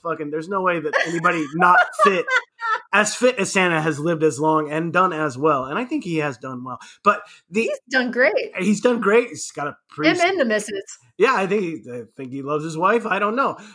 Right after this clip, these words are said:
Speaker 1: But, you know, his wife probably wasn't some business-obsessed woman that came to the North Pole and was like, "Oh, you know,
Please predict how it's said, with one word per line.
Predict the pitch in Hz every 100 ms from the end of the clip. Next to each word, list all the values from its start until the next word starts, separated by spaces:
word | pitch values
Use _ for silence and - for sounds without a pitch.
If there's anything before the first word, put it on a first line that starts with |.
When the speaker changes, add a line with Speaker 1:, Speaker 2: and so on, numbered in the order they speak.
| -
Speaker 1:
But, | 214
you |
know, | 220 220 196
his | 202 190
wife | 254 330 320
probably | 226 208 190
wasn't | 196 175 165
some | 170 131 -
business-obsessed | 330 240 226 160 185 180 -
woman | 165 202 190 165 - _ -
that | 156
came | 233 262
to | 233
the | 208
North | 208 208 208
Pole | 202 202 185
and | 180
was | 156
like, | 170 165
"Oh, | 226 226
you | 208
know, | 214 208 160